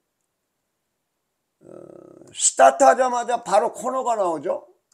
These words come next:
스타트하자마자 코너가 나옵니다. 천육백. 그러면 어떤 마필이 유리하겠습니까?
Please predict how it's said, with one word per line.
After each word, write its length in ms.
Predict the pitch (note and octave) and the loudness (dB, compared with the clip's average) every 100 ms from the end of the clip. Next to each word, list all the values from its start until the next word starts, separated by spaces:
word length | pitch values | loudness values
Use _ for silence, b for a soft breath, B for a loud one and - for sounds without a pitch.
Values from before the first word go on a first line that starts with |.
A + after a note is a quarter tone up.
| _ _ | _ _
스타트하자마자 1040 | - - G#3+ - G#3 F#3 F3+ E3 D#3 D3+ | -20 -4 -4 0 0 0 -4 -6 -6 -8
코너가 400 | - G#3 G#3+ E3+ D3 | -8 -8 -6 -6 -6
나옵니다. 560 | B2 A2+ A2+ - - _ | -8 -10 -14 -20 -20 _
천육백. 600 | - F#3+ D3+ - - - _ _ _ | -14 -12 -12 -14 -20 -20 _ _ _
그러면 560 | D3+ G3 F3 F3+ B2 - _ _ _ _ _ _ _ _ | -6 -4 0 -2 -4 -12 _ _ _ _ _ _ _ _
어떤 380 | - - B3+ C4 | -8 0 0 2
마필이 800 | A#3+ G3+ F3+ G#3 A3 A#3 G#3+ - _ _ _ _ _ _ _ _ - | 2 2 -2 -8 -8 -10 -12 -14 _ _ _ _ _ _ _ _ -8
유리하겠습니까? 1120 | D#3+ F3 D#3 B2 A2+ A2+ G2+ F2+ - E2+ | -4 0 0 -2 -8 -12 -16 -18 -20 -20